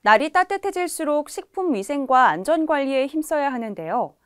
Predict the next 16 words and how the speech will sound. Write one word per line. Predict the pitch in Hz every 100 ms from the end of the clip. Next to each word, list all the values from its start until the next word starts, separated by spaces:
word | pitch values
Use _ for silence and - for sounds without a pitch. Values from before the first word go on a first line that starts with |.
| _ _ _
마포구와 | 202 214 370 349 330 320
식품의약품안전처 | 330 - - 370 226 269 - 285 202 185 226 226 - 156 - _
그리고 | 208 214 220 226
해양수산부가 | - 359 349 339 302 285 185 160 190 - _ _ _
수산물 | - 339 370 359 269
안전관리 | 185 269 339 311 294 269 269
합동 | 294 359 - 330 339
현장 | 370 370 349
방문을 | 320 285 220 202 277 285
진행했습니다. | 214 202 196 - 208 175 135 131 _ _ _ _ _ _
지난 | - 247 285
십이일 | 302 381 349 339 339 226
마포 | 190 - 294 285
농수산물 | 202 240 349 381 359 349
시장을 | - 302 269
찾았는데요. | 269 302 285 240 196 170 180 269